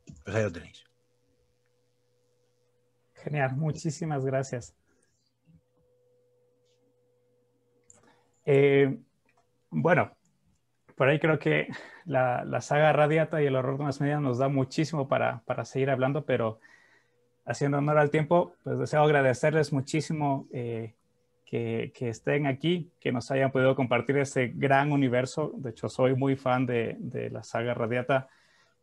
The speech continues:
Speaker 2: Fue, y coincido con lo que decía Alberto, uno de los puntos que más, eh, me unió al amor que tengo por el podcast de Noviembre Nocturno cuando comencé a seguir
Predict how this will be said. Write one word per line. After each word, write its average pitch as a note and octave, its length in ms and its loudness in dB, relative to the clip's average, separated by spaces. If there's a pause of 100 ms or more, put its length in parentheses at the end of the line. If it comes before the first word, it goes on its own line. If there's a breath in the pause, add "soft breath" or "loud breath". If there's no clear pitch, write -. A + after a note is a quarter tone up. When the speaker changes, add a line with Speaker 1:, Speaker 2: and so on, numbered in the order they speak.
Speaker 2:
Fue, C#3+ 640 4
y - 100 -4
coincido C3+ 360 -2
con C3+ 100 -2
lo B2 100 0
que C3+ 80 -6
decía A#2+ 380 0
Alberto, B2+ 360 0
uno C3 220 0
de C3 80 2
los A#2+ 180 0
puntos - 320 -6
que B2+ 160 -2
más, C3+ 440 2 (340)
eh, - 380 -8 (500)
me C3+ 300 2
unió D3+ 500 6
al D3+ 140 6
amor C#3+ 320 4
que C#3+ 80 -2
tengo C#3+ 260 0
por C3 140 2
el A#2 80 0
podcast C#3 300 -2
de C3 60 0
Noviembre C3+ 320 0
Nocturno C#3+ 520 0
cuando A#2 220 -4
comencé C#3 540 0
a A#2+ 140 2
seguir C3 540 0